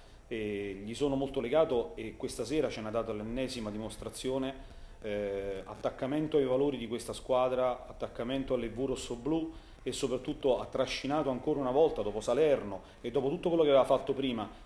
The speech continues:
questa squadra a questo, a questo prestigiosissimo successo. Adesso abbiamo, devo dire, dimostrato che questa è una squadra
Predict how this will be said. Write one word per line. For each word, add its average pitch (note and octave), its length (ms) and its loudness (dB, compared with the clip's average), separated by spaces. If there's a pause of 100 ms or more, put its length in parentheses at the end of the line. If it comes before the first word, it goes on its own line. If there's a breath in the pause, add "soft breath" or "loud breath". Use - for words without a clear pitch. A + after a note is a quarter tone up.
questa B2 240 -4
squadra B2 400 2
a - 20 -4
questo, A2+ 500 -2 (260 loud breath)
a - 60 -14
questo A#2+ 400 -4 (180)
prestigiosissimo A#2 840 -6
successo. G2+ 560 -8 (340 loud breath)
Adesso D#3 560 4
abbiamo, D3 600 2 (200)
devo E3 300 2
dire, F#3+ 180 4
dimostrato F#3 920 2 (260 loud breath)
che - 160 -8
questa E3 220 -2
è - 40 -2
una C3 80 2
squadra D#3 760 2